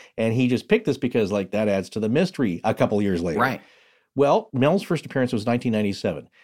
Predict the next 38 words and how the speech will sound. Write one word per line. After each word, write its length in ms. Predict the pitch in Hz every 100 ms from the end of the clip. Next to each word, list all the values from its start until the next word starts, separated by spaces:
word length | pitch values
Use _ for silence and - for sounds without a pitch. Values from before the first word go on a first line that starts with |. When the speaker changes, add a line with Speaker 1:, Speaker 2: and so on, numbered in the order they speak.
| _
Speaker 1:
Terra 320 | - 190 247 143
Server 400 | - 104 101 110
did 200 | 120 135
not 200 | 180 175
come 160 | 175
out 140 | 170 151
until 300 | 135 143 131
eight 200 | 165 202
months 280 | 156 143 -
after 400 | - 180 214 139
his 140 | 95 95
appearance. 640 | 87 98 73 - - - _ _ _ _ _ _ _ _ _
So 840 | - - 208 180 98 69 - - _ _ _
Mel, 680 | - 104 185 240 120 101 120 -
using 500 | 120 151 262 180 147
that 220 | 120 117
as 80 | 110
part 220 | - 156
of 60 | 139
his 100 | 120
story 400 | - 202 160 127
that 180 | 117
he 340 | 117 143 139 139
knew 160 | 135 135
he 160 | 127
could 140 | 117 107
seed 380 | - 156 139 117
later, 480 | 113 123 131 95
t-, 160 | 92 101 -
and, 160 | 104
like, 240 | 98 98 -
two 140 | 120
years 300 | 107 98 104
later, 440 | 92 85 71 - - -
<laughs> 140 | - -
Speaker 2:
Yes. 220 | 170 104
Speaker 1:
is 140 | 139
that 340 | 139 156 135